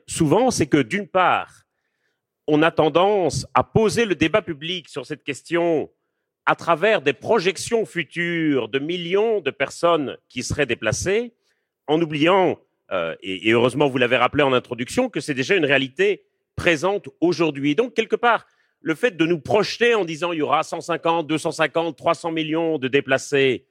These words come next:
à l'horizon deux mille cinquante a tendance à nous faire voir ce phénomène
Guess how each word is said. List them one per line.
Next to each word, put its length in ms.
à 60
l'horizon 580
deux 120
mille 160
cinquante 600
a 100
tendance 760
à 100
nous 140
faire 240
voir 380
ce 160
phénomène 640